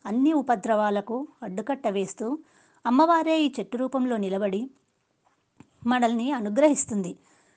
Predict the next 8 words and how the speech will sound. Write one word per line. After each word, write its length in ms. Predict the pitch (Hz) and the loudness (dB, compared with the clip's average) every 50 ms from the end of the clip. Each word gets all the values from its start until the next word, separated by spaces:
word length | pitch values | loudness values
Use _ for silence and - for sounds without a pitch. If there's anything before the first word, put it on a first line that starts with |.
| _ _ - | _ _ -4
అందుకే 480 | 214 220 214 208 214 226 214 247 294 320 - _ _ _ _ _ _ - | -2 -2 -2 -2 -2 -2 -4 -4 -4 -6 -10 _ _ _ _ _ _ -8
"ధాత్రీ 580 | 196 - 214 269 277 269 277 - 285 311 311 | -8 -6 -4 -4 -4 -4 -4 -2 -2 0 0
దేవి 460 | 294 240 233 220 226 233 247 262 277 285 | 0 0 2 2 0 0 0 -2 -2 -2
నమస్తుభ్యం 800 | 240 214 202 226 240 - - - 214 180 180 196 214 233 247 - - _ _ - - - | -2 -2 -4 -6 -6 -6 -6 -8 -8 -6 -6 -4 -4 -4 -4 -6 -10 _ _ -20 -20 -20
సర్వపాపక్షయంకరి" 1400 | - - - 208 208 226 269 240 - 277 254 247 254 269 269 - - 240 202 202 226 240 240 226 202 277 294 302 _ _ _ _ _ _ _ _ _ _ _ _ _ - | -8 -2 -2 0 0 0 -2 0 0 0 0 0 -2 -4 -8 -6 -6 -6 -4 -4 -4 -6 -4 -6 -6 -6 -8 -12 _ _ _ _ _ _ _ _ _ _ _ _ _ -8
అని 220 | 214 208 214 240 262 | -4 -2 -2 -2 -2
అమ్మవారిని 640 | 247 208 208 208 214 247 254 214 190 175 196 233 | -2 0 0 2 4 4 4 4 2 -2 -6 -6
ప్రార్థిస్తారు. 840 | 247 - 226 208 185 180 175 180 247 240 - - 247 202 175 - - | -4 0 2 2 2 0 -2 -6 -8 -6 -4 -2 -2 -2 -2 -4 -8